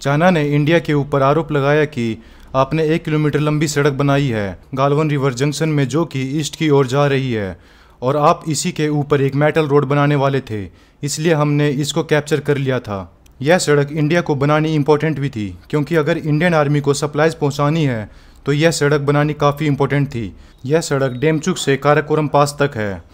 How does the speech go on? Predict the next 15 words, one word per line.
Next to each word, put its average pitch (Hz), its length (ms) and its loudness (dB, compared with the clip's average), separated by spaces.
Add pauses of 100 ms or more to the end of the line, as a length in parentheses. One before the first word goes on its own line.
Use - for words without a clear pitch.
(360)
यह 165 160 2
सड़क 147 380 0
इंडियन 156 300 0
टेरिटरी 156 320 -2
में 151 120 0
आती 143 280 -2
है। 95 280 -4 (300)
अगर 143 240 0
इस 170 260 -4
सड़क 151 260 2
को 139 160 -4 (260)
चाइना 147 260 0
कैप्चर 151 360 0
करता 151 440 0
है, 117 180 -4